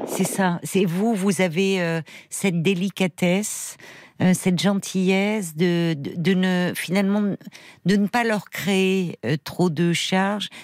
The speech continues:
Donc, enfin, de, il y a beaucoup d'empathie chez vous. <laughs> Il y en a t-, et, et, et la responsable qui vous dit que vous êtes trop exigeante,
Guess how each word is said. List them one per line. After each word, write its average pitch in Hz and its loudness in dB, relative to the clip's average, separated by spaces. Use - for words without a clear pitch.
Donc, 196 0
enfin, 196 0
de, 170 0
il 196 -4
y 190 4
a 190 2
beaucoup 214 2
d'empathie 220 0
chez - 0
vous. 208 2
<laughs> - -4
Il 208 4
y 196 4
en 180 2
a 185 2
t-, - -10
et, 190 2
et, 180 -2
et 180 4
la 180 4
responsable 196 -4
qui - -2
vous 160 0
dit 165 0
que 151 -4
vous 151 0
êtes 160 0
trop - -2
exigeante, 165 2